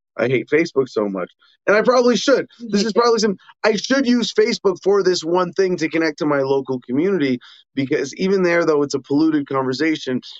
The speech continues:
Speaker 1: it's n-, it's relatively straightforward. It's not political wrangling. It's, like, community announcements and, like, when food banks are running and who needs help with this or selling this or looking for a deal with that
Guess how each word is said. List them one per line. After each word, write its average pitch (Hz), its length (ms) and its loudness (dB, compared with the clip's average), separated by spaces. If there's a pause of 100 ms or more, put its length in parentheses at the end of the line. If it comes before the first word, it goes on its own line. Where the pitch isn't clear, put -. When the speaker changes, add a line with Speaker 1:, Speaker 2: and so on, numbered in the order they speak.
(100)
Speaker 1:
it's - 260 -4
n-, - 140 -6
it's 151 240 -4
relatively 135 560 0
straightforward. 107 720 -4
It's - 180 -12
not 120 220 -4
political 117 460 -2
wrangling. 104 520 -4
It's, 107 160 -8
like, 107 200 -2
community 113 540 -4
announcements 107 840 -12
and, 110 100 -16 (320)
like, 127 220 0
when 139 180 4
food 135 380 0
banks 117 400 2
are 113 120 4
running 113 520 0
and 101 160 -2 (280)
who 139 140 4
needs 143 240 2
help 127 240 2
with 127 160 0
this 113 460 2
or 104 100 0
selling 123 520 2
this 110 440 0
or 104 160 -2
looking 127 460 -2
for 113 400 2 (320)
a 110 60 -2
deal 123 340 2
with 117 180 2
that 113 320 2